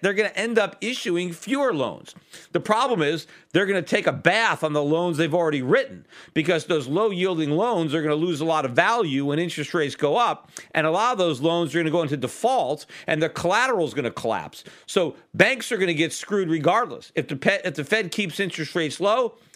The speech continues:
the fin-, the banks are in trouble. If the Fed raises interest rates, the banks are in trouble. It's a no-win situation for the financials. That's why I don't own 'em. But that is the huge financial crisis that, that's coming, which is the reason the Fed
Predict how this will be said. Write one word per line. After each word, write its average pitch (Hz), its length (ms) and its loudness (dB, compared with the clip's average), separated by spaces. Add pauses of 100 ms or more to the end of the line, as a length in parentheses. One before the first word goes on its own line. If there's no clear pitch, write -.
(100)
the 151 80 2
fin-, 170 180 -2
the 156 100 2
banks 180 320 2
are 170 100 0
in 143 60 -2
trouble. 131 400 -2 (240)
If 151 140 -2
the 165 100 -2
Fed 170 280 0
raises 233 380 0
interest 147 360 -2
rates, 139 280 -2 (160)
the 165 80 4
banks 165 340 2
are 143 80 0
in 120 60 -4
trouble. 110 360 -2 (260)
It's 226 180 0
a 240 60 0
no-win 220 380 2
situation 190 640 -2
for 175 140 -6
the 147 60 -2
financials. 175 500 -4 (180)
That's 247 240 2
why 220 160 4
I 165 60 0
don't 160 260 0
own 233 220 2
'em. - 140 -6 (560)
But 196 200 2
that 226 220 2
is 226 180 -2
the 160 160 0
huge 202 440 -2
financial 180 560 -2
crisis 185 720 -2 (580)
that, 165 280 2
that's 160 220 0
coming, 220 540 0
which 202 220 0
is 180 120 -2
the 196 80 2
reason 220 380 0
the 160 100 0
Fed 160 380 0